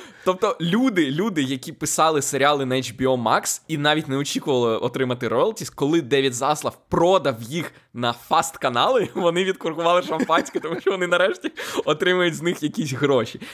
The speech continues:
І, відповідно, так: одним з пунктів, е, можливої забастовки буде вимога ще й зробити якусь систему роялті з компенсації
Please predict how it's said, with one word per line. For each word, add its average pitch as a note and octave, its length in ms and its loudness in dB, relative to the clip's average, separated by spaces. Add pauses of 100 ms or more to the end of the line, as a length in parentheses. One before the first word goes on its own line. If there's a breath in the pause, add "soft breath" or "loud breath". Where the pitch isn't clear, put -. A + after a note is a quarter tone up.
І, C3 80 0
відповідно, D3 460 -2
так: A#2+ 220 0
одним B2+ 300 0
з B2 100 -8
пунктів, B2 600 -2
е, G2+ 160 4
можливої G#2 600 0
забастовки - 640 -2 (240 loud breath)
буде C3+ 340 2
вимога A2+ 500 0
ще A2 300 -2
й A2 80 2
зробити G#2 640 -2
якусь F#2+ 400 -6
систему A#2 600 0
роялті A#2+ 500 2
з - 40 -12
компенсації A2+ 840 -4